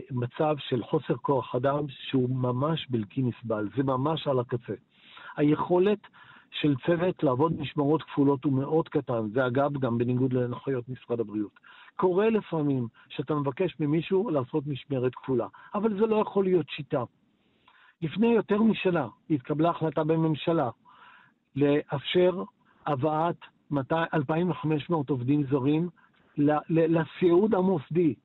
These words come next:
להבדיל מהסיעוד הפרטי. לא, לא לסיעוד בבית, לסיעוד המוסדי, אלפיים וחמש מאות עובדים.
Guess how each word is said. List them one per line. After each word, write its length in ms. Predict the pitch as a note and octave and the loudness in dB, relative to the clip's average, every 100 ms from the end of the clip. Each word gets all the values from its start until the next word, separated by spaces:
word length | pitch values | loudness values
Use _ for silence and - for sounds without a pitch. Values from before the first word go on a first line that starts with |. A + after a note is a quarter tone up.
| - | -6
להבדיל 440 | A#2+ B2+ C#3+ F#3 | -2 -2 0 0
מהסיעוד 440 | F3 C#3+ - D3 C#3+ | 0 -4 -2 -2 0
הפרטי. 440 | C3 D#3 C3 D3 - _ _ _ _ _ _ _ _ | -2 -4 -2 -4 -6 _ _ _ _ _ _ _ _
לא, 240 | C#3+ D3+ F3+ | 0 2 4
לא 200 | F3 F#3+ | 4 4
לסיעוד 420 | F#3+ - F#3 E3+ | 2 2 2 4
בבית, 380 | E3+ D#3 A2+ C3+ | 2 0 -2 -4
לסיעוד 460 | B2+ - C#3+ F3 | -4 0 2 4
המוסדי, 400 | F#3 F3 C3+ C#3 | 2 0 0 -2
אלפיים 520 | - E3 - F3 G3 F#3 | -2 -4 -2 -2 0 -2
וחמש 460 | - D#3+ D#3+ D3 | -4 -2 -4 -2
מאות 180 | D#3+ C#3 | -4 -2
עובדים. 300 | C#3+ B2+ A2 | -4 -2 -4